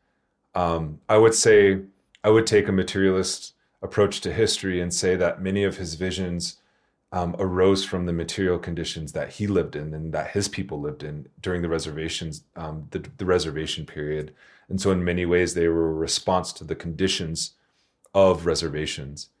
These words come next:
And if we look historically, and we look at these kind of prophet-inspired or prophecy-inspired movements for indigenous peoples, we can look at Tensketawa in the Ohio River,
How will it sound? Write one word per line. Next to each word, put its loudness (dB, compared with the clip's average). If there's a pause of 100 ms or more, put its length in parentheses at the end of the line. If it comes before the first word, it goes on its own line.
(580)
And 2
if 2
we 6
look 6 (320)
historically, 4 (800)
and 0
we 6
look 6
at 4
these -2
kind 0
of -2
prophet-inspired 2
or 0
prophecy-inspired -2
movements -4 (420)
for 0
indigenous 0
peoples, -6 (340)
we -4
can 2
look 4
at 4
Tensketawa 2 (580)
in 0
the 2
Ohio 6
River, 4